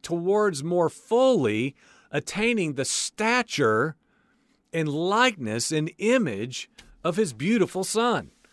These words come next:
I believe that is our trajectory, our calling. That's why when I talk to people and, like, <sighs>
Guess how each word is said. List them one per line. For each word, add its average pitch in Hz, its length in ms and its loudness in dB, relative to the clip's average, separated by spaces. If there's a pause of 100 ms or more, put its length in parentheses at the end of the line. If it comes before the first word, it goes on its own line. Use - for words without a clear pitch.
(340)
I 123 100 2
believe 190 580 4
that 190 180 4
is 170 160 2
our 160 120 4
trajectory, 107 880 -4 (380)
our 147 160 6
calling. 180 760 0 (280)
That's 277 320 0
why 269 160 4
when 240 180 4
I 185 80 2
talk 202 320 0
to 170 100 0
people 135 380 -2
and, 139 220 -4
like, 131 240 0 (1500)
<sighs> - 60 -18